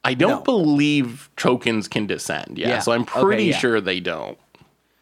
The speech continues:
Speaker 2: Uh, at least I think maybe, maybe then, like, at least, yeah. You know what? I, I could see, like, Jund Cat and stuff like that and all these decks.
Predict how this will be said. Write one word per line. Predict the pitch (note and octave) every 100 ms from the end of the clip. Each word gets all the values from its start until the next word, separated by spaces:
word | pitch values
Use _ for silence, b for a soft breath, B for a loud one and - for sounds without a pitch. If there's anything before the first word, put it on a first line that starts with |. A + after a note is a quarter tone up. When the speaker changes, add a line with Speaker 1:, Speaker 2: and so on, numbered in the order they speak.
| _ _ _
Speaker 2:
Uh, | - G#3 A3+ A3+ A3 -
at | F3
least | F#3 A#3+ -
I | A#3
think | - G3 C3+
maybe, | D3 D3 C#3+
maybe | G2+ C#3 C#3
then, | B2 A2+
like, | G2 - _ _ _ _ _ -
at | B2+
least, | B2 C3+ C#3
yeah. | C#3+ G#2
You | C#3+ G3
know | G#3+
what? | A3
I, | - G3+
I | G3+
could | G#3 G#3
see, | - F3+
like, | C#3 G2+ F#2+
Jund | G2 A2 A2 G2+
Cat | - F#2+ G2 -
and | A2
stuff | - G#2+ F#2+
like | F#2+ F#2+
that | F#2+ F#2+
and | G2
all | G2 F#2
these | F#2+ F#2
decks. | - F#2 G2 -